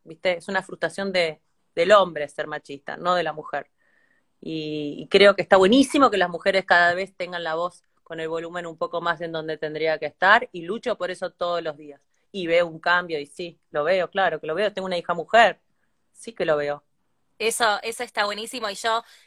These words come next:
Speaker 2: estoy segura que, bueno, ya nuestra generación y las futuras generaciones van a venir con,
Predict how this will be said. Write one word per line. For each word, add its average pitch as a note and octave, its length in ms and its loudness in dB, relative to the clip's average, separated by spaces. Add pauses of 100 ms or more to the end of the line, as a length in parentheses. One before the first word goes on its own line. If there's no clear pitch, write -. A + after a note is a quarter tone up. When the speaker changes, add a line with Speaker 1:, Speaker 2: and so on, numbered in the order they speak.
Speaker 2:
estoy A3+ 200 -8
segura A#3 360 -2
que, G3+ 120 -10
bueno, G#3 180 -6
ya C4+ 160 -6
nuestra C4+ 240 -10
generación G3+ 480 -10
y C4 40 -10
las G3 160 -10
futuras A3+ 320 -10
generaciones G#3 560 -12
van G3+ 120 -14
a G3 60 -10
venir G3+ 240 -18
con, G3 300 -12